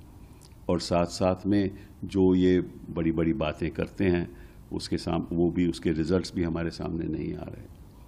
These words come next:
और इनके खुद के लोग, भाजपा के लोग भी नाराज़ हैं, लेकिन बोलते नहीं।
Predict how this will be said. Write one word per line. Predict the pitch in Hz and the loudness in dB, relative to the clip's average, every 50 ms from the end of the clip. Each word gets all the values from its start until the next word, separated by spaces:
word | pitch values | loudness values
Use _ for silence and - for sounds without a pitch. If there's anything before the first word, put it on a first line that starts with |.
| - - - - - - - - - - - - | -20 -20 -20 -20 -20 -20 -20 -20 -20 -18 -8 -2
और | - 87 87 90 87 - - - | 0 2 2 2 2 0 0 2
इनके | 196 196 196 202 - 107 | 4 4 4 4 2 0
खुद | 87 - - - - 139 131 - | 0 0 -2 2 2 2 2 2
के | - 117 95 | 2 2 4
लोग, | 85 82 76 71 69 67 | 4 4 2 0 -2 -6
भाजपा | 67 76 82 - - - 95 90 | -4 -4 -4 -4 -2 -2 -2 -2
के | 87 - 90 | -2 -2 -4
लोग | 87 87 87 87 82 - | -2 -2 -2 -2 -4 -4
भी | 87 87 92 87 | -2 -2 -2 0
नाराज़ | 80 82 82 82 82 85 87 85 80 85 | 0 2 2 2 4 4 2 2 2 2
हैं, | 85 82 | 2 2
लेकिन | 78 76 76 85 76 69 | 2 0 -2 -2 -2 -2
बोलते | 67 78 82 82 - - 95 90 | 0 0 0 0 0 -2 -6 -4
नहीं। | 85 85 82 82 | -4 -4 -6 -8